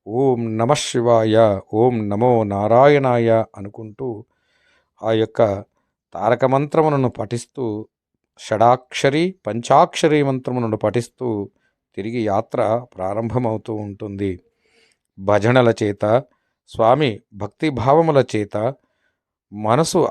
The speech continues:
ఆనందముతో ప్రతి అడుగు కూడా విశేషమైనటువంటి శుభములను కలగాలని కోరుకుంటూ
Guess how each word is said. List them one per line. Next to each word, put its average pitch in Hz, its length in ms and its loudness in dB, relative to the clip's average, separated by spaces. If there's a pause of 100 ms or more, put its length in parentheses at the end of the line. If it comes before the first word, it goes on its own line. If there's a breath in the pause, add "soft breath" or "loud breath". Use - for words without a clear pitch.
(120)
ఆనందముతో 139 640 2 (480)
ప్రతి 107 340 -8 (180)
అడుగు 127 260 -2
కూడా 120 380 2 (500)
విశేషమైనటువంటి 120 1400 -4 (1000)
శుభములను 151 460 2
కలగాలని 113 600 4
కోరుకుంటూ 110 680 -6